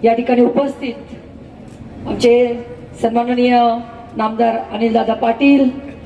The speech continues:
या ठिकाणी उपस्थित सर्व आजी माजी आमदार,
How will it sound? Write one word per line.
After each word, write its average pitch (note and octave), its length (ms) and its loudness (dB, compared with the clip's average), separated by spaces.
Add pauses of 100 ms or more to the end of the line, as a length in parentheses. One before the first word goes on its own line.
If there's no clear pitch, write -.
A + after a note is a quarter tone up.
(400)
या A3+ 120 6
ठिकाणी A#3 460 -4
उपस्थित C#4 720 0 (1400)
सर्व B3 200 4
आजी A3+ 360 -4
माजी A3 240 0
आमदार, C4 560 0